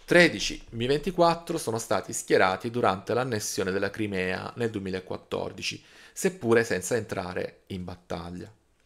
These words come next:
Nel duemilaquattordici, con la guerra in Donbass, durante l'assedio di Sloviansk, il due maggio, due Mi ventiquattro ucraini furono abbattuti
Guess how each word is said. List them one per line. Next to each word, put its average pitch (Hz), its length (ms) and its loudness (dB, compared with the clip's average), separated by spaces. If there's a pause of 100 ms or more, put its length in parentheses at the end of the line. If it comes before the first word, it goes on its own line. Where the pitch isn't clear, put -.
(440)
Nel 117 120 0
duemilaquattordici, 127 1120 4
con 117 160 2
la 113 80 2
guerra 113 560 2
in 110 220 -6
Donbass, 117 800 2
durante 127 400 0
l'assedio 107 500 0
di 104 100 -4
Sloviansk, 101 1000 -2
il 120 140 -6
due 143 140 6
maggio, 101 600 0
due 131 340 -2
Mi 104 100 -6
ventiquattro 107 800 -2
ucraini 117 540 0
furono 113 340 0
abbattuti 104 800 -6